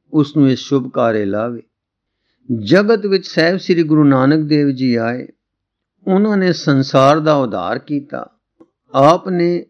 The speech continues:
ਤੇ ਅੱਗੋਂ ਨੌ ਗੁਰੂ ਸਾਹਿਬਾਨ ਨੇ ਬਾਣੀ ਰਚੀ, ਕੌਤਕ ਕੀਤੇ। ਜੇ ਕਿਸੇ ਪਾਸੋਂ ਆਪ ਨੇ ਆਪਣੇ ਕੀਤੇ ਕੌਤਕ ਲਿਖਵਾਏ ਜਾਂ ਆਪਣੀ ਉਚਾਰੀ ਬਾਣੀ ਦਾ ਅਰਥ ਬੋਧ ਕਰਾਇਆ, ਤਦ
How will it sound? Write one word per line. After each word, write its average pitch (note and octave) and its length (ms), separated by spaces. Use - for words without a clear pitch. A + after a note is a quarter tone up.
ਤੇ D3 200
ਅੱਗੋਂ E3 340
ਨੌ E3 280
ਗੁਰੂ E3 280
ਸਾਹਿਬਾਨ C3+ 580
ਨੇ D3+ 200
ਬਾਣੀ B2+ 460
ਰਚੀ, C#3+ 360
ਕੌਤਕ C#3 560
ਕੀਤੇ। - 340
ਜੇ C3 260
ਕਿਸੇ G#3 400
ਪਾਸੋਂ D#3 540
ਆਪ C#3+ 240
ਨੇ D3+ 140
ਆਪਣੇ C#3 360
ਕੀਤੇ E3 460
ਕੌਤਕ C#3 500
ਲਿਖਵਾਏ B2 720
ਜਾਂ C#3+ 200
ਆਪਣੀ E3 440
ਉਚਾਰੀ D#3 800
ਬਾਣੀ C#3 500
ਦਾ D#3 280
ਅਰਥ E3+ 180
ਬੋਧ D3 360
ਕਰਾਇਆ, A2+ 600
ਤਦ F#3+ 200